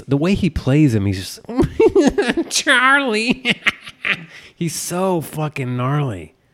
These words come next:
and I don't mean gnarly like gnarly calamari. I mean <laughs> gnarly like,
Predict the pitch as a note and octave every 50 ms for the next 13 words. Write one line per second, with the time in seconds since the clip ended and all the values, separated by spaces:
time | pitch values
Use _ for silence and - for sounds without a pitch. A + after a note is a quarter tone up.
0 | _ _ _ _ - - C3+ B2+ C3+ D3+ F3 G#3 G#3 G#3 F#3+ F3 E3 D#3 D3 D3
1 | D#3 D#3+ D#3 D3+ C#3+ C3 A2 G#2 F#2+ G2 G#2+ A2 A2+ G#2 G#2+ - - A2 A2 G#2
2 | F#2+ G2 G2+ G#2+ A2+ A#2 B2 C3 B2+ - - - F4+ F4 - - G#4+ C3+ E3+ F#3+
3 | G#3 G3+ F#3+ E3+ D3 C#3 C3+ B2+ C#3 D3 D#3 D3+ C#3+ D3 D3 C#3+ C3 C3 B2+ A#2
4 | G#2+ G#2 F#2+ -